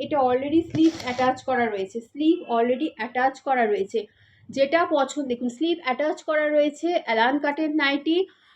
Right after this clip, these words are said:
প্রত্যেকটা ব্র্যান্ডেড মেটেরিয়ালের মধ্যে ফর্টি এইট চেস্ট সাইজ যাবে, ফিফটি সিক্স লেন্থ, ফিতে রয়েছে, ফিতে এরকম ফিতে পেছন দিকে বেঁধে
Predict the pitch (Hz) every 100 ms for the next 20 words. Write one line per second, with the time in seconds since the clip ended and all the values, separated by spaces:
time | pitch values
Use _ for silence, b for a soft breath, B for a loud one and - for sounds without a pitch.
0 | _ 311 320 320 - 370 381 403 381 330
1 | 294 302 330 320 320 294 320 330 330 330
2 | 330 311 311 - 302 349 349 - 269 -
3 | - 320 - 277 294 330 330 _ 302 294
4 | 294 - 320 320 294 320 302 330 320 285
5 | - 311 285 339 349 349 311 311 320 359
6 | - _ _ _ _ _ _ _ - 320
7 | 330 359 339 320 311 - 349 349 302 294
8 | 320 302 262 311 339 330 - 311 294 320
9 | 311 262 - 285 285 339 294 269 254